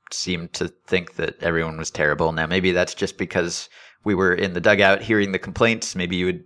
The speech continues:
hear that in the dugout at any level. I don't know. But, uh,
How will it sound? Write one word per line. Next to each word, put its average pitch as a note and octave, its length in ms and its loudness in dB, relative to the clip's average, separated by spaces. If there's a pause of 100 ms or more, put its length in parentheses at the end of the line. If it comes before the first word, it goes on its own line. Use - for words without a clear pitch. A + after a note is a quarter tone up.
hear F2+ 240 -4
that E2+ 300 0 (220)
in F2 120 -10
the E2+ 60 -8
dugout E2 420 2 (100)
at E2+ 140 0
any F#2 200 0
level. E2 460 -2
I F2 120 -6
don't E2 140 -8
know. D#2+ 240 -6 (540)
But, D#2+ 360 0
uh, D2+ 280 0